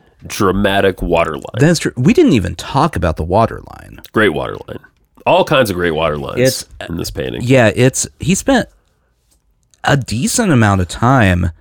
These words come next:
Speaker 1: Yeah.
Speaker 2: putting in the, you know, with the white.
Speaker 1: Yep, with the palette knife
Speaker 2: Yeah.
Speaker 1: sideways. Yep.
Speaker 2: Uh, the line where you see where the water is hitting the shore.
Speaker 1: Exactly.
Speaker 2: Um, which, I mean, he's done that before. That's not new.
Speaker 1: It's not new.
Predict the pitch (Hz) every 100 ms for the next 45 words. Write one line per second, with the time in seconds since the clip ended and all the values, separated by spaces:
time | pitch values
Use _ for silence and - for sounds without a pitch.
0 | - 78 64 - - 143 127 104 110 104
1 | 101 101 - - 98 104 98 92 - -
2 | - _ _ _ - 147 - 107 113 113
3 | - 107 104 - 107 107 92 113 - _
4 | 110 117 - - 101 98 101 107 85 78
5 | 87 - 95 220 98 85 - - 95 87
6 | - - 117 117 - 110 127 117 160 156
7 | 107 101 95 107 104 107 - 123 120 104
8 | 95 92 107 110 _ - 98 95 87 107
9 | - 98 95 - 85 80 82 104 - _
10 | - 139 - 226 - - - 78 82 87
11 | - - _ _ _ _ _ - 101 95
12 | 92 92 104 127 - 151 170 170 185 147
13 | 113 104 120 147 92 110 - 131 - 107
14 | 95 65 57 - - 95 87